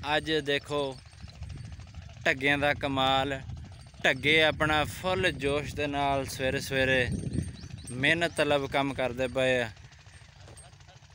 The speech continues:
ਚਾਚਾ ਜਿਹੜਾ ਹੈ ਨਾ, ਢੱਗਿਆਂ ਦੇ ਨਾਲ ਹਲ ਵਾਹ ਕੇ ਹਟਿਆ ਹੈ ਤੇ ਨਾਲ ਹੀ ਹੁਣ ਜਿਹੜਾ ਹੈ ਨਾ, ਉਹਨੇ ਪਿੱਛੇ ਪਾ ਲਿਆ ਹੈ ਸੁਹਾਗਾ।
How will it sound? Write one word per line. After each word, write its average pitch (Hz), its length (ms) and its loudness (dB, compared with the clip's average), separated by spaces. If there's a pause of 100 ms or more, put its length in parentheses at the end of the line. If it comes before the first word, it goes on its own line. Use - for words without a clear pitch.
(100)
ਚਾਚਾ 156 380 2
ਜਿਹੜਾ 147 240 4
ਹੈ 135 160 4
ਨਾ, 135 360 -2 (680)
ਢੱਗਿਆਂ 135 360 0
ਦੇ 135 100 0
ਨਾਲ 135 300 4
ਹਲ 131 280 0
ਵਾਹ 139 260 2
ਕੇ 151 140 0
ਹਟਿਆ 147 340 2
ਹੈ 151 140 0 (580)
ਤੇ 139 120 -4
ਨਾਲ 147 400 4
ਹੀ 151 60 4
ਹੁਣ 143 240 0
ਜਿਹੜਾ 139 300 4
ਹੈ 135 60 2
ਨਾ, 135 180 0
ਉਹਨੇ 135 200 -2
ਪਿੱਛੇ 131 280 -8
ਪਾ 135 240 2
ਲਿਆ 139 140 2
ਹੈ 139 80 2
ਸੁਹਾਗਾ। 120 640 0